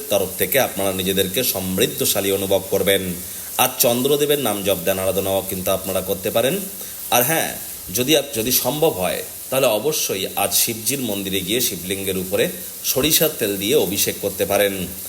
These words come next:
আজ নিরামিষ খাদ্য খাবার খান, সাদা রঙের বস্ত্র পরুন। যাদের চন্দ্র দুর্বল, তারা কিন্তু মায়ের পায়ে হাত দিয়ে প্রণাম করতে যেন ভুলবেন না। এবং চন্দ্রদেবকে কিন্তু আপনারা দুগ্ধ অর্পণ করতে পারেন,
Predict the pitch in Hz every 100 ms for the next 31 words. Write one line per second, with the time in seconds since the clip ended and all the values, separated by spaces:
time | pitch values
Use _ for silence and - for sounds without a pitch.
0 | - - 107 98 98 101 107 127 - 95
1 | 95 85 95 90 110 139 - 92 98 98
2 | 95 95 92 92 92 101 160 185 - -
3 | - 110 131 139 - 117 120 117 101 117
4 | 139 120 82 - - - - 117 135 151
5 | 135 107 107 123 - 110 123 156 123 101
6 | 95 104 98 98 95 92 92 98 98 98
7 | 85 104 127 131 147 165 - - - -
8 | 139 151 107 127 - 120 127 143 147 156
9 | - 143 127 117 101 95 110 135 87 135
10 | 143 120 135 104 90 101 92 98 92 95
11 | 107 135